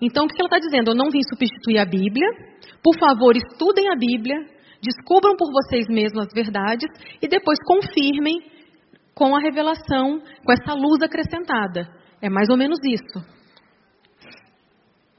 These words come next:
Queria recomendar pra vocês, a gente já tá chegando ao final, não sei quantos já assistiram, né? Queria recomendar pra vocês esse filme, é muito bom.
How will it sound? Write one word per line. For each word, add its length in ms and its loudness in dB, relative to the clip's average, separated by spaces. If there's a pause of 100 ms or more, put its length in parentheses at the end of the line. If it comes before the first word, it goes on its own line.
(640)
Queria 160 0
recomendar 520 2
pra 120 -2
vocês, 540 0
a 40 -6
gente 180 -6
já 100 -6
tá 140 -6 (100)
chegando 280 -4
ao 60 -2 (100)
final, 440 -2 (720)
não 120 -8
sei 180 -4
quantos 340 -2
já 60 0
assistiram, 800 -4 (180)
né? 320 -8 (600)
Queria 160 0
recomendar 400 0
pra 120 -4
vocês 300 -4
esse 120 -4 (120)
filme, 360 2
é 40 -2
muito 380 -2
bom. 640 -4